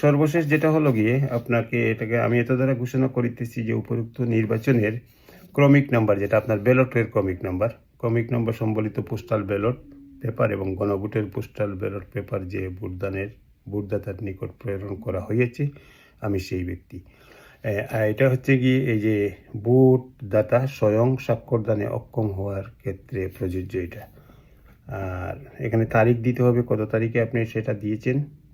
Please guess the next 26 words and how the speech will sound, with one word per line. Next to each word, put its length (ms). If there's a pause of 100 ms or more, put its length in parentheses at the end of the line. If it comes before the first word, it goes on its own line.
(280)
আমি 220
এত 140
দ্বারা 200
ঘোষণা 360
করিতেছি 520
যে 360
ওই 80
যে 100
উপরেই 580
এটি, 220 (220)
এটি 260
হচ্ছে 280
কি 140
ওই 200
ক্রমিক 420
নম্বরটা 340
দিতে 260
হবে, 200
যেটি 240
ব্যালটে 500
যে 140
ক্রমিক 380
নম্বর 220
আছে, 320 (280)
সেই 220
ক্রমিক, 340